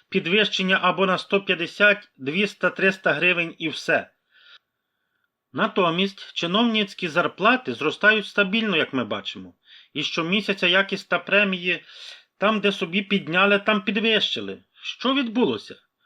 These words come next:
Що планується далі? Чому пенсія? Це вже не підтримка, а, знаєте, якесь просто приниження.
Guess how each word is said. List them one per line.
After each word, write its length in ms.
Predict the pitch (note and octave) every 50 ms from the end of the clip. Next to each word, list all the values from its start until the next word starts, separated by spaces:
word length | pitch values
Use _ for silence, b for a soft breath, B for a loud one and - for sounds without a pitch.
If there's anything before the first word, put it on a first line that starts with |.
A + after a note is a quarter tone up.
| _ _
Що 300 | - - - - B3 B3+
планується 640 | B3 B3+ B3 A#3+ A#3+ A#3+ A#3+ A3+ G#3+ - - A3+ G#3
далі? 460 | F3+ F#3+ F3 C#3 A2 F#2+ F#2+ F#2 - _ _ _ _ _ _ _ _ _
Чому 300 | - D#3+ E3+ G3 A3+ G3
пенсія? 640 | G3+ - F3+ A3 B3 A3+ G3 - B2+ A#2 G#2 G2 - - _ _ _ _ _
Це 140 | _ - E3
вже 200 | D#3 C3 F3 G3+
не 100 | F#3+ F3+
підтримка, 680 | - - F3 D#3 - - F#3 G#3 G#3+ G3 G3 - E3 C3+
а, 140 | D3+ D#3 D3
знаєте, 480 | C3 D3 F3+ G3+ G#3 G#3 G3+ G3 G3
якесь 340 | F#3 F3+ E3+ - F#3+ F3+ -
просто 420 | - - F3+ G3+ G3 G3+ - F#3+ F3+
приниження. 800 | - - F#3 F#3 F3+ F3+ D3+ A#2+ - A2+ G#2 G#2 G2+ G2 F#2